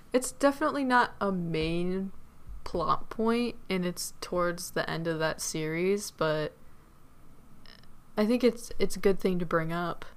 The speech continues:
and you, you do kind of appreciate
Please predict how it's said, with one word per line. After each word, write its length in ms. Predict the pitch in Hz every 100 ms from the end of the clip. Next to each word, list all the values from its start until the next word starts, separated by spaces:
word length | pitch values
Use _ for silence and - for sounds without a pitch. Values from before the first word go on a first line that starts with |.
| - - - - 214 214 - - -
and 420 | 175 165 165 - - - - - - - -
you, 280 | 190 185 156
you 200 | 185 196
do 280 | 180 190 185
kind 300 | - 175 170
of 180 | 170 175
appreciate 880 | 175 - 175 175 - 170 165 165